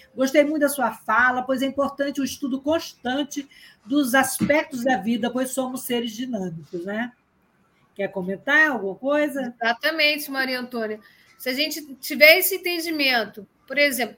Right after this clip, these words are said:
Speaker 2: a minha linha de pesquisa é sobre criatividade. E eu entendo o seguinte: que na literatura a gente, é, tem visto que somos todos criativos, independente da inteligência, se é mais ou menos inteligente,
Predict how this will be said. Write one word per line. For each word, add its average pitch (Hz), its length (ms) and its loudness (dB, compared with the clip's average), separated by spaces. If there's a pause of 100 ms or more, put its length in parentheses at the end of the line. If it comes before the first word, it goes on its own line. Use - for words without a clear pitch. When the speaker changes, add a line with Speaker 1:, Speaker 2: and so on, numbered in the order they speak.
(140)
Speaker 2:
a 233 80 -2
minha 311 220 2
linha 294 220 2
de - 120 -6
pesquisa 254 520 -4
é - 20 -2
sobre 254 260 -6
criatividade. 247 1000 -4 (600)
E 226 60 -2
eu 285 160 4
entendo 302 440 4
o 311 40 0
seguinte: 220 540 -2 (140)
que 254 140 -8
na 269 200 2
literatura 262 880 0 (420)
a 208 60 -12
gente, 247 480 -6 (440)
é, 226 180 0
tem 247 300 -4
visto 269 340 -2
que 233 80 -14
somos 311 380 -2
todos 359 340 -2
criativos, 247 720 -4 (320)
independente 339 800 0
da 320 100 6
inteligência, 277 720 0
se 254 100 -2
é 247 60 2
mais 262 400 6
ou 254 80 0
menos 254 520 -2
inteligente, 208 720 -4